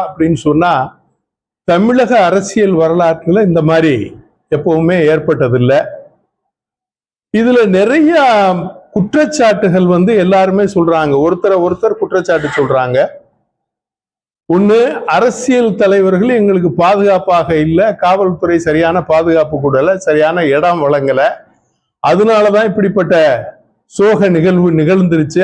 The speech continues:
அப்படிங்கிறது தாவேகாவுடைய குற்றச்சாட்டாக இருக்கு.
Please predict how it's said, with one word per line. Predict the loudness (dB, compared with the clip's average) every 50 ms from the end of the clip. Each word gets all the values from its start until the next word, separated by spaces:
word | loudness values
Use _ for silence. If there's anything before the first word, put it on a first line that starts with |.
| 0 0
அப்படிங்கிறது | 0 0 -2 0 0 2 2 2 2 0 0 -2 -4 -2 0
தாவேகாவுடைய | 0 0 0 0 0 -2 0 0 0 2 2 0 0 -2 0 0 -2 -2 -4
குற்றச்சாட்டாக | -6 -6 -4 -4 -4 -2 -2 -2 -2 0 0 0 0 0 -2 -2
இருக்கு. | -2 -4 -2 -2 -4